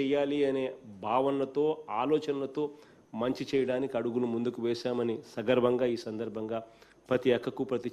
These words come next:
చెల్లెమ్మకు తెలియజేస్తా ఉన్నాను. నాడు నేడు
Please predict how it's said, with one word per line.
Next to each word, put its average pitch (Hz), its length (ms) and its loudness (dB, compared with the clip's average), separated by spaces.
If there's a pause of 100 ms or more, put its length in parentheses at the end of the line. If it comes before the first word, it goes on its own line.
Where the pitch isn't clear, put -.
చెల్లెమ్మకు 127 460 0
తెలియజేస్తా 104 680 -4
ఉన్నాను. 101 360 -6 (720)
నాడు 135 420 6
నేడు 135 440 8